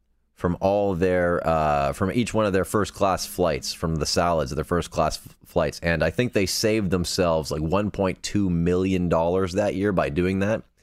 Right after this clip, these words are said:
So that means they're spending one point two million dollars on olives. Maybe I should get into the olive business. It seems pretty lucrative.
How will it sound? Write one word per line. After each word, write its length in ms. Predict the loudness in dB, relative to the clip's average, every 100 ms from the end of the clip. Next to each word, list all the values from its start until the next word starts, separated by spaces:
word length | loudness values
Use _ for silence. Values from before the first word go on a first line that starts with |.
| -20 -20 -20 -4
So 100 | 0
that 160 | 0 2
means 240 | 0 2
they're 120 | 0
spending 560 | 0 0 2 2 2 2
one 220 | 2 0
point 280 | -2 -2 -2
two 220 | -2 0
million 380 | 2 2 2 2
dollars 380 | 2 2 2 0
on 120 | 0
olives. 460 | 2 2 0 -6 -16 _ _ _ _ _ _ _ _ _ _ _
Maybe 200 | -2 0
I 20 | 2
should 160 | 2
get 100 | 2
into 140 | 2 0
the 100 | 2
olive 280 | 2 2
business. 280 | -2 -4 -6
It 80 | -8
seems 180 | -6 -4
pretty 200 | -2 0
lucrative. 600 | 0 -2 -4 -8 -12